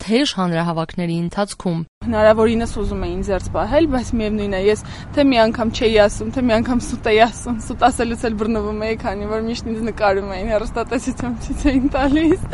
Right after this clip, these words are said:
Speaker 2: Աշխատավայրում էլ ինձ արգելում էին, ասում էին, «Հազար մի փորձանք կա, մի գնա»։ Մի խոսքով ասում էի, «Մի խանգարեք, ես հանդիպելու եմ իմ երկրորդ կեսին»,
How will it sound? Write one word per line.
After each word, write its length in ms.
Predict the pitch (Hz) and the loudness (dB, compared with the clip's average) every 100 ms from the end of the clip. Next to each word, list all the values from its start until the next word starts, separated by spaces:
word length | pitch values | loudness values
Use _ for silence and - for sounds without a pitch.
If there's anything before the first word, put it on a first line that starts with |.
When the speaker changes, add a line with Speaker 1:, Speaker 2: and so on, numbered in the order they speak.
| 740 698 622 - - - 247 | 0 0 -6 -6 -10 -2 4
Speaker 2:
Աշխատավայրում 640 | 254 - 226 226 220 226 214 | 4 2 2 4 4 4 0
էլ 100 | 214 | 0
ինձ 100 | 220 208 | 4 4
արգելում 500 | 208 - 226 214 208 | 4 0 -2 0 0
էին, 160 | 202 | 0
ասում 200 | 202 240 | -2 -2
էին, 100 | 226 226 | 0 0
«Հազար 260 | 226 247 254 | 2 2 2
մի 100 | 254 | 2
փորձանք 420 | 254 254 277 269 - | 2 2 2 0 4
կա, 100 | 262 247 | 2 4
մի 160 | 247 277 240 | 6 6 8
գնա»։ 300 | 285 254 254 254 240 | 8 8 6 6 4
Մի 100 | 247 | 2
խոսքով 480 | 254 247 - 370 381 311 | 2 2 4 6 6 4
ասում 260 | 302 294 | 4 4
էի, 160 | 302 285 262 220 | 6 4 2 2
«Մի 100 | 254 262 | 2 2
խանգարեք, 540 | 220 202 196 202 208 214 | 0 2 4 4 2 0
ես 180 | 220 240 | 0 0
հանդիպելու 520 | 220 233 233 240 233 | 2 2 2 4 6
եմ 120 | 214 208 | 4 2
իմ 100 | 208 214 | 0 -2
երկրորդ 420 | - 285 - 294 | 2 0 2 0
կեսին», 340 | 254 381 339 | 2 4 6